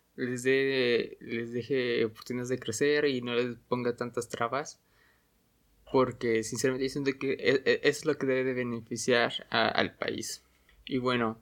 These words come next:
ahorita les voy a decir algunos, algunas formas de tener una buena educación financiera.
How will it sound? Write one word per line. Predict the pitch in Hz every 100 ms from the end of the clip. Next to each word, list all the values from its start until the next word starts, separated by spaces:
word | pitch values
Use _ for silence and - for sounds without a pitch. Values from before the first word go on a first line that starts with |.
| _ - -
ahorita | 139 - 156 147
les | 131 139
voy |
a | 135
decir | 131 147 139 -
algunos, | - 123 123 131 139 139 - - - - - _ - _
algunas | 120 127 127
formas | - 143 143
de | 131
tener | 123 117 117 120 127 - _ _ _ _ _ _ _ _ _
una | - 135 131 123
buena | 120 123 127 120 117 - -
educación | 123 120 117 127 123
financiera. | 123 113 113 131 143 175